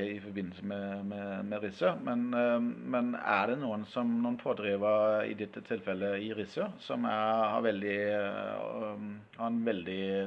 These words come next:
stå-på-mentalitet og har et stort ønske om å få til en sånn regatta, da er det klart, da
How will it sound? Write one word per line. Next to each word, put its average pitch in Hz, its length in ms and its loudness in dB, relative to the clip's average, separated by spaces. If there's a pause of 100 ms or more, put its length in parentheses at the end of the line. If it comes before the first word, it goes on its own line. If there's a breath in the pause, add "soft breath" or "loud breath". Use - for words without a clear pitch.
(120)
stå-på-mentalitet 98 880 -4
og 101 100 -2
har 107 80 -2
et - 140 -16
stort 113 260 -10
ønske 98 380 -6
om 104 100 -2
å 101 80 -2
få - 160 -10
til 98 240 -4
en 107 140 -6
sånn 110 160 -4
regatta, 107 340 -4 (1400 loud breath)
da 123 80 8
er 120 80 6
det 113 160 4
klart, - 180 0 (160)
da 95 140 4